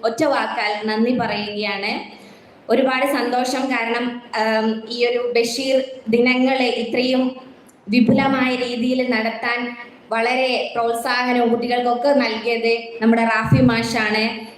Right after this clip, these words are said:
ഇവിടെ ഇപ്പോഴാണ് അറിയുന്നത് ഈ ചിത്രങ്ങളൊക്കെ നമുക്ക് ഈ ഒരു സർവകലാശാലയിലെ വിദ്യാർത്ഥികൾക്ക് അല്ലെങ്കിൽ സർവകലാശാലയ്ക്ക് സമ്മാനിച്ചത് നമ്മുടെ രത്നാകരൻ മാഷാണ് എന്ന് ഈ നിമിഷമാണ് അറിയുന്നത്. അതുകൊണ്ട്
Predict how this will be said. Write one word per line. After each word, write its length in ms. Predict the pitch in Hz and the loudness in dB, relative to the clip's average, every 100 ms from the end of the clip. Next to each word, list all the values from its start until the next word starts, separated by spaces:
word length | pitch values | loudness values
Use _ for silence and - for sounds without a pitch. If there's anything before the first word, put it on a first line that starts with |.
| 220 | -2
ഇവിടെ 560 | 226 233 233 233 233 247 | 2 2 2 0 -4 -6
ഇപ്പോഴാണ് 380 | 254 285 285 269 | -2 0 0 0
അറിയുന്നത് 560 | 233 233 254 254 226 | -2 -2 0 0 0
ഈ 340 | 233 240 226 - - 226 | -2 -6 -10 -12 -10 -6
ചിത്രങ്ങളൊക്കെ 800 | 247 - 254 262 254 247 262 240 | -4 -2 0 0 0 -2 -2 -2
നമുക്ക് 600 | 220 226 233 254 240 - 226 | -2 -2 -2 -2 -2 -2 -4
ഈ 80 | |
ഒരു 100 | 226 | -4
സർവകലാശാലയിലെ 840 | 254 220 240 240 247 262 240 240 240 | -4 -2 -2 0 -2 -2 -2 0 0
വിദ്യാർത്ഥികൾക്ക് 800 | 226 208 247 233 247 233 226 208 - - - | -2 -2 -2 -2 -2 -2 0 -2 -4 -10 -4
അല്ലെങ്കിൽ 320 | 226 233 233 | -2 0 0
സർവകലാശാലയ്ക്ക് 840 | 233 226 240 240 247 247 240 240 247 | 0 0 0 -2 -2 -4 -4 -4 -4
സമ്മാനിച്ചത് 840 | 226 226 240 254 254 247 233 233 233 - - | -2 -2 0 -2 -2 -4 -2 -2 -6 -14 0
നമ്മുടെ 320 | 226 226 220 233 | 2 4 4 0
രത്നാകരൻ 520 | 226 226 233 240 240 | -2 -2 0 0 2
മാഷാണ് 440 | 220 226 233 226 | 2 0 0 0
എന്ന് 220 | 220 220 220 - 220 | 0 0 -2 -6 -2
ഈ 220 | 226 226 - | -2 -2 0
നിമിഷമാണ് 540 | 233 233 233 240 226 220 | 4 6 4 2 0 0
അറിയുന്നത്. 640 | 208 214 214 208 214 214 - - - - | 0 0 0 2 0 -2 -6 -16 -14 -6
അതുകൊണ്ട് 460 | 208 240 247 262 | 0 2 2 0